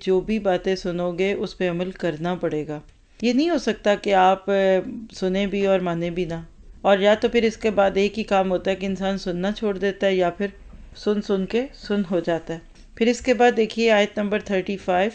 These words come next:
مردوں اور خواتین کے لیے دس پسندیدہ اوصاف ہیں۔ کیا خوبصورت طریقے سے اللہ تعالیٰ مختلف جگہ پہ قرآن پاک میں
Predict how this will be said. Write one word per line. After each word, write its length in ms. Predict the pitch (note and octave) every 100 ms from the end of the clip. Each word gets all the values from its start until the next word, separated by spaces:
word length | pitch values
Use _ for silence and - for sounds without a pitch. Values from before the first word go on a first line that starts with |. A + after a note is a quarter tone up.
| - - - _ -
مردوں 420 | G3+ G#3+ F#3+ B3
اور 80 | B3
خواتین 720 | A#3+ G#3 F#3+ G3 G#3 G#3 G#3+
کے 200 | G#3 G3
لیے 280 | F#3 F#3 G3
دس 440 | D#3+ G3+ A3+ -
پسندیدہ 640 | G3+ F#3+ F#3+ F3+ F3+ E3+ F#3+
اوصاف 640 | G3 F3+ E3+ - D#3 -
ہیں۔ 120 | D3+ C#3 _ _ -
کیا 180 | A3 A3+
خوبصورت 520 | A3+ G3 G3+ G3+ G#3
طریقے 340 | F#3+ F#3+ A3
سے 200 | A3 G#3+
اللہ 200 | F#3+ F#3+ F#3+
تعالیٰ 300 | F#3+ F#3 G3 G3+ - _ _ _ - - _ _ - -
مختلف 400 | G3+ G3+ - G#3+
جگہ 260 | F#3+ G3 G3+ G3+
پہ 120 | G#3
قرآن 360 | G#3 F#3+ F#3+ F#3
پاک 260 | F#3 F#3+ -
میں 200 | G3+